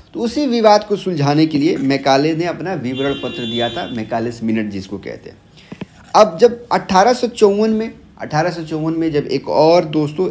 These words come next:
अ, दो बार और जब, अ, चार्टर्ड Act आया, तो उसके बाद Wood Dispatch, एक वुड का घोषणा पत्र आया था।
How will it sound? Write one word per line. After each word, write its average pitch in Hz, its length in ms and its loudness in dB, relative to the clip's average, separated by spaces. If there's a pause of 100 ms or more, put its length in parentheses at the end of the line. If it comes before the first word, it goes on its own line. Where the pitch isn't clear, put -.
(120)
अ, - 220 -6 (180)
दो 139 220 -2
बार 156 180 4
और 147 240 2
जब, 143 220 -2
अ, 131 500 -2
चार्टर्ड 139 380 -2
Act 139 180 -4
आया, 120 280 -4 (280)
तो 175 60 0
उसके 185 200 2
बाद 196 380 2
Wood 170 280 0
Dispatch, 170 520 2
एक 156 100 -2
वुड 170 220 2
का 170 140 -2
घोषणा 135 460 -6
पत्र 151 300 -6
आया 117 200 0
था। 131 320 -12